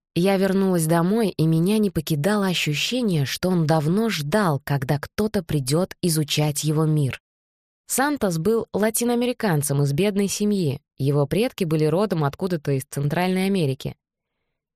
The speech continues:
Историю своего подъема среди мировой элиты он считал выдающейся, и свято верил, что стать супербогатым, как его клиенты,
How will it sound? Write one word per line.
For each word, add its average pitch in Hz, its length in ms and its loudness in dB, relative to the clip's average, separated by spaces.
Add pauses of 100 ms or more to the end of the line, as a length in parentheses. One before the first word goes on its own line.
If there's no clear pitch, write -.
(140)
Историю 220 520 0
своего 190 420 0
подъема 175 560 2
среди 160 320 -2
мировой 165 480 2
элиты 175 520 -2
он 151 200 0
считал 156 440 0
выдающейся, 147 1080 -2 (180)
и 143 140 0
свято 160 480 -2
верил, 160 460 0
что - 260 -4
стать 147 380 -4
супербогатым, 139 1200 -2
как 135 240 -8
его 139 180 0
клиенты, 151 640 0